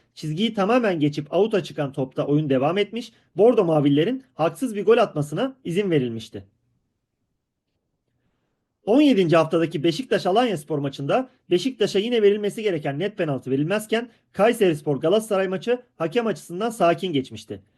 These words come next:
Trabzonspor maçında altı sarı kart hatası yapılmış ve Bordo Mavillerin net bir penaltısı verilmemişti. Haftanın en kötü hakem performansı ise Eyüpspor Fenerbahçe maçında gerçekleşti. Tam on bir sarı kart hatasının yapıldığı maçta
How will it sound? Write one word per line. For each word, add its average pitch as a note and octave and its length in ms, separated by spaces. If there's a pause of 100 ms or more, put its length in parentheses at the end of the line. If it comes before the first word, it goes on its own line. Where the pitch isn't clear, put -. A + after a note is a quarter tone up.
(260)
Trabzonspor G3+ 640
maçında E3 560
altı F3 280
sarı G#3+ 240
kart F3+ 200
hatası C#3+ 340
yapılmış C#3 440 (220)
ve E3 160
Bordo G#3+ 260
Mavillerin E3+ 640
net A#3 260
bir G#3 120
penaltısı F#3+ 440
verilmemişti. E3+ 560 (440)
Haftanın A3+ 400
en C4+ 160
kötü A#3 180
hakem A#3 260
performansı D3+ 600
ise A3+ 320 (200)
Eyüpspor A3 540
Fenerbahçe G#3+ 480
maçında E3+ 320
gerçekleşti. B2 680 (440)
Tam A#3 300
on B3+ 220
bir B3 120
sarı G3+ 260
kart G3+ 200
hatasının D3+ 420
yapıldığı C#3 400
maçta F3+ 420